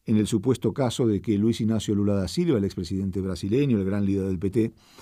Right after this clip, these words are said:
decida concurrir a las elecciones en dos mil dieciocho, algo que todavía está pendiente de ser decidido, primero por la voluntad de su partido, por la pro-, voluntad del propio Lula,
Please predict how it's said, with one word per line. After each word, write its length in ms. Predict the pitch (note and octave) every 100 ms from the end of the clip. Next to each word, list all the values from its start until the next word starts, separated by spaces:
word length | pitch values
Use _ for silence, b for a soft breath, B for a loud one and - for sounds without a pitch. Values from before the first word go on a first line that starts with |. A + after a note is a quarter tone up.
| B B B
decida 440 | G#2 - B2+ A#2+
concurrir 580 | A2 G2 G2 G2 B2 C3
a 60 |
las 160 | G2+ -
elecciones 560 | G2 E2+ A#2 A#2+ G#2+ F#2
en 100 | F#2+
dos 140 | F#2
mil 100 | G2
dieciocho, 640 | G2 F#2 A#2 A2+ B2 A#2 b b b b b _
algo 300 | A#2 C3 A#2+
que 100 | F#2+
todavía 640 | G2+ G2 G2 G#2 G#2 G#2
está 580 | E2+ - G#2 G2+ G2 - _
pendiente 500 | G2+ G2+ C#3 D#3 B2
de 120 | G2
ser 180 | A#2+ G2+
decidido, 680 | G2 - A2+ B2 C3 C#3+ - _ _
primero 480 | - A#2 D#3 F#3 A#2
por 260 | D#2+ A#2 A2+
la 200 | G#2 G#2
voluntad 560 | G2+ G2 F#2+ F#2 B2+ A#2
de 80 |
su 140 | G2 F2+
partido, 480 | F#2+ E2+ D3 F3+ B2
por 100 | F#2+
la 60 |
pro-, 120 | F2
voluntad 540 | F2 F#2+ G2 F#2+ F#2 A2+
del 100 | G#2
propio 300 | A2 G2+ G2
Lula, 320 | G#2+ A2+ A#2